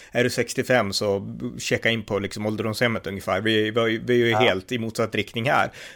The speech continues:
Speaker 1: Men sen lyssnade jag på en diskussion idag i en podcast där man diskuterar problemet med att ha gamla politiker i U S A,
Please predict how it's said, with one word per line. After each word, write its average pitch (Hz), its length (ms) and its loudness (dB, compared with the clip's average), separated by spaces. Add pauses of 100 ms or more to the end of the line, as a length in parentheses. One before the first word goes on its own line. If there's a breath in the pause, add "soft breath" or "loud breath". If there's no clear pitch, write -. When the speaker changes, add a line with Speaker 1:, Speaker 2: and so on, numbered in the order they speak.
Speaker 1:
Men 131 80 -4
sen 156 180 0
lyssnade 151 240 0
jag 120 80 0
på 139 60 0
en 127 60 0
diskussion 123 400 -4
idag 120 280 4
i - 20 0
en 101 60 -4
podcast 98 460 -2
där 107 80 -2
man 107 100 -4
diskuterar 110 540 0
problemet 131 760 0
med 104 120 -4
att 98 80 -6
ha 120 60 -4
gamla 135 440 2
politiker 123 500 -2
i - 20 4
U 135 180 0
S 139 120 -6
A, - 180 -2